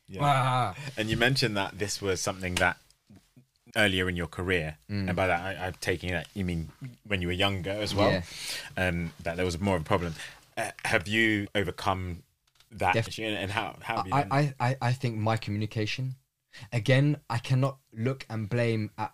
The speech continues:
Speaker 2: other people for things. I always have to look, what can I do to manipulate that environment in my own way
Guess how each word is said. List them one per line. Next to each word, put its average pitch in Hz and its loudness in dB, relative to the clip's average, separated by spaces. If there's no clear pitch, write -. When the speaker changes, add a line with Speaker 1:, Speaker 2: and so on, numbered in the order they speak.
Speaker 2:
other 107 -2
people 104 -4
for 92 -4
things. 110 -4
I 110 0
always 117 4
have 107 0
to 110 0
look, 101 -4
what 127 -2
can 110 2
I 110 6
do 98 0
to 95 2
manipulate 120 4
that 107 2
environment 101 0
in 101 -6
my 104 2
own 104 0
way 95 0